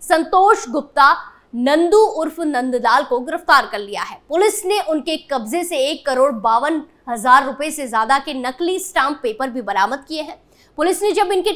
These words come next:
ठिकाने पर तलाशी ली तो पुलिस को इनके पास से स्टाम्प छापने वाली मशीन,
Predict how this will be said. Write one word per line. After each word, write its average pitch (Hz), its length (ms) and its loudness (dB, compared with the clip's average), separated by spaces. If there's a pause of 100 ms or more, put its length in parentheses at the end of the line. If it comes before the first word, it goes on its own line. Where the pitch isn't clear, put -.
(100)
ठिकाने 311 400 0
पर 311 180 -4
तलाशी 247 500 -2
ली 311 160 -6
तो - 160 -4
पुलिस 339 380 -4
को 311 140 0
इनके 269 260 -4
पास 233 340 -2
से 285 100 -8
स्टाम्प 302 500 -2
छापने 247 360 -4
वाली 240 260 -4
मशीन, 220 420 -12